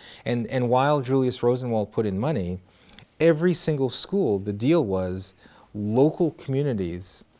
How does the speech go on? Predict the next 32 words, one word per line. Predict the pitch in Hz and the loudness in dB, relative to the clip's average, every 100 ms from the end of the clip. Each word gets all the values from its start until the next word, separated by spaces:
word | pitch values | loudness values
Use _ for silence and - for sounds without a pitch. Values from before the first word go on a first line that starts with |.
| _ - - - | _ -20 -12 -4
had | 113 | -4
to | - | -4
come | - 110 | -4 -2
and | 98 95 | -2 -2
chip | - - | -2 -2
in | 98 104 | 0 2
money, | 143 156 151 139 | 4 4 2 0
help | 110 90 - | -2 -4 -2
build | 107 101 92 | 2 2 0
the, | 98 90 | -2 -2
the | 98 95 | -4 0
buildings. | 135 147 143 123 | 4 4 4 2
There | 101 | 2
were | 104 | 2
often | 110 101 101 | 0 -4 -2
one, | 113 120 117 - - - | 0 0 -4 -10 -18 -2
one | 110 120 120 | 2 2 0
schoolhouse | - 127 120 117 107 104 | -2 2 2 2 -2 -4
buildings, | - 135 139 135 127 127 117 - - - | 2 2 4 0 -2 -4 -6 -10 -20 -14
sometimes | - 120 120 110 101 | -4 -2 0 -2 -2
in | 95 | -2
churches. | - 147 - 131 120 - - - | 0 -2 0 -2 -2 -10 -20 -8
But | 120 | 0
the | 123 | 0
idea | 113 147 | 2 0
was | 123 113 | 0 -2
there | 117 | -2
was | 104 95 - | -2 -6 -4
ownership | 139 156 135 - 113 98 - _ _ _ _ | -2 -2 -4 -4 -4 -4 -8 _ _ _ _
in | - 113 | -4 -2
the | 104 | -2
community. | - 110 107 85 78 | -2 -2 -2 -4 -12